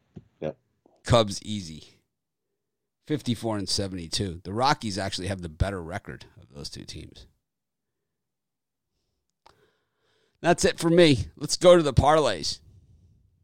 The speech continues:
Speaker 2: Let's, uh, put an end to this lunacy.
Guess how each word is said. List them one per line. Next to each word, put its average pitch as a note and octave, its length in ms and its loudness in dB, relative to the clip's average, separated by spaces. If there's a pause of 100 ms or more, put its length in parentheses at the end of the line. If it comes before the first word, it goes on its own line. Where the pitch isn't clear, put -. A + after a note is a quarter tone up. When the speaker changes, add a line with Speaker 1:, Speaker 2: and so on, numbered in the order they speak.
(1500)
Speaker 2:
Let's, - 260 -12
uh, E2+ 220 -12 (180)
put G2+ 160 -6
an E2 100 -8
end F2+ 180 -10
to E2 80 -12
this - 220 -16
lunacy. C2+ 500 -20